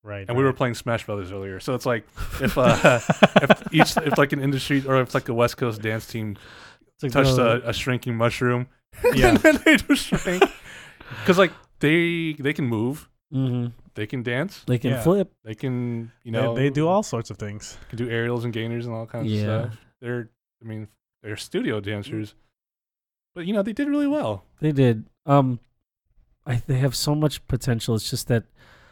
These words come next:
Speaker 3: I definitely need them to tone down on the facials. Like,
Speaker 1: <sighs>
Speaker 3: I understand, like, having a competitive face and, like, sometimes you need to be a little bit over the top, but it was just,
Speaker 2: Mm-hmm.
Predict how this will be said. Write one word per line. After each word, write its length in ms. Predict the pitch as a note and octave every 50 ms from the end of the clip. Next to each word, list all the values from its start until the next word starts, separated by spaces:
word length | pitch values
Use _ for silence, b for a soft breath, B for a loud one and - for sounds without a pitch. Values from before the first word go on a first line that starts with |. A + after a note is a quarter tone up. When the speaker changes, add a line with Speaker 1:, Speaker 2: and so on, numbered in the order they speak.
| b b b b _ _ _
Speaker 3:
I 160 | - C3+ D#3 E3
definitely 360 | D3+ C#3+ D3 C#3 - A#2+ A2+
need 180 | A2 A2+ G#2+
them 160 | A2 G#2+ G#2 G2+
to 80 | G2
tone 340 | - - - A#2+ G#2+ G#2 G2+
down 220 | G2+ G2+ G2+ F#2+
on 100 | F#2+ F#2+
the 80 | F#2+ F#2+
facials. 560 | F#2 - A#2+ G#2 G#2+ - - - - - -
Like, 400 | - B2+ C3 C3 B2+ - - - _ _ _ _ _ _ _ _ _ _ _ -
Speaker 1:
<sighs> 1000 | A#2+ G#2+ F#2 - - - - - - - - - - - - - - - - -
Speaker 3:
I 120 | C#3 C#3+
understand, 480 | D#3 D#3+ D#3+ D#3+ C3+ - C#3 C3+ B2+ A#2+
like, 200 | A#2+ A2 G2+ -
having 300 | A2 A2+ A2+ A2 A2 G#2+
a 40 | G#2
competitive 600 | - - A#2 A2 - A#2 A2 A2+ A2 A2 G#2 G2
face 480 | - A#2 G#2+ G#2+ G#2 G#2+ G#2+ G2+ - -
and, 240 | A2 G#2 G#2 G2+
like, 380 | G2+ G#2 G2+ G#2 G#2 C3 - - _ _ _ _ _ _ _ _ _ _
sometimes 440 | - - C#3 B2 A#2 B2+ A#2+ A2+ A2+
you 60 | A#2
need 160 | A2+ A2+ G#2+
to 60 | C3+
be 100 | A2+ A2 A2+
a 60 | A2
little 220 | G#2+ A2 A2 A2
bit 140 | G#2 A2 G#2+
over 200 | G#2+ G#2 G2+ G#2+
the 80 | G#2 G#2
top, 380 | - - - A2 G#2 - _ _ _
but 220 | - G#2+ G2+ - - _ _ _ _ _ _ _ _ _ _
it 140 | _ _ -
was 180 | D3 A2+ - -
just, 480 | A#2+ G#2 F#2 - - - - - -
Speaker 2:
Mm-hmm. 280 | A#2 G#2+ G#2 A2 G#2+